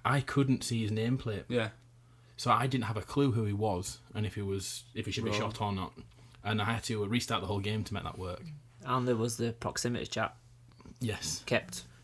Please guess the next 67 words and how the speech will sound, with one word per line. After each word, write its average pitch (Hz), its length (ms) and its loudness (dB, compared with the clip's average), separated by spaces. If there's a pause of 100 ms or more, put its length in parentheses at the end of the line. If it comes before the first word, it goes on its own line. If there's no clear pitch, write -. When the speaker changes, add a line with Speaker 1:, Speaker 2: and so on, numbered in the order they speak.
Speaker 1:
Kept 120 160 0
Speaker 3:
going 117 80 2
Speaker 1:
failing, 110 200 4
Speaker 3:
off. 107 60 0
Speaker 1:
didn't 110 200 2
it? 101 180 -6
Yeah. 104 160 -2
Speaker 2:
But 127 60 0
we 147 60 4
didn't 156 120 6
know 143 60 6
if 127 120 0
it - 80 0
worked 127 220 2
because 123 160 -6
we 127 80 0
didn't 120 120 -2
know 120 100 4
who 120 180 0
had, 113 200 0 (1200)
who 117 80 -2
had 107 140 2
the 110 60 -2
microphones 110 640 -2
on. 117 140 -4 (260)
Speaker 1:
Yeah. 110 120 2
Speaker 3:
Yeah. 101 80 2
I - 40 -18
Speaker 2:
There 131 220 -6 (160)
Speaker 3:
wonder 123 220 4
Speaker 2:
were 120 40 6
Speaker 3:
how 123 60 6
Speaker 2:
a - 40 2
Speaker 3:
many - 120 2
Speaker 2:
few 123 120 8
that 120 100 4
had - 80 0
Speaker 3:
people 117 140 2
Speaker 2:
them 117 100 2
on. 117 180 -4 (180)
Didn't 120 160 -4
want 120 160 -2
the 117 80 -2 (240)
Speaker 3:
will 120 200 -2
use 117 280 -2
it. - 140 -8 (500)
The - 60 -12
proximity - 440 -2
Speaker 1:
I 113 60 4
Speaker 3:
chat. - 200 0
Speaker 1:
hope - 180 0 (160)
everyone 120 420 4
uses 92 300 0
Speaker 3:
They - 100 -2
Speaker 1:
it. - 20 2
Speaker 3:
should 156 200 0
do. - 80 -6 (160)
Speaker 2:
It'll 156 160 2
help. 143 420 2 (1040)
It'll 143 160 0
help 151 340 4
Speaker 3:
Yeah, 147 60 6
Speaker 2:
P 147 80 8
V 120 60 8
P. 123 60 6
Speaker 3:
definitely. 110 460 4
Speaker 1:
I 104 40 -8